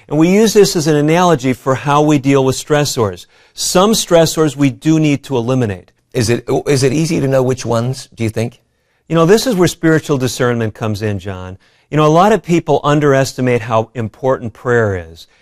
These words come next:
Speaker 1: Uh, uh, one of the routine things I do in my medical practice is pray with patients, if, if they're receptive to that, because I believe that God can guide us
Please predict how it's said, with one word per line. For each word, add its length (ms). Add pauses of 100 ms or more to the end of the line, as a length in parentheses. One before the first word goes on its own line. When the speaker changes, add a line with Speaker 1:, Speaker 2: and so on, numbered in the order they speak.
(140)
Speaker 1:
Uh, 160
uh, 60
one 200
of 60
the 100
routine 500
things 280
I 160
do 180
in 80
my 140
medical 440
practice 540
is 180
pray 380
with 200
patients, 500
if, 160
if 180
they're 140
receptive 560
to 120
that, 260 (340)
because 280
I 200
believe 380
that 240
God 640
can 280
guide 380
us 320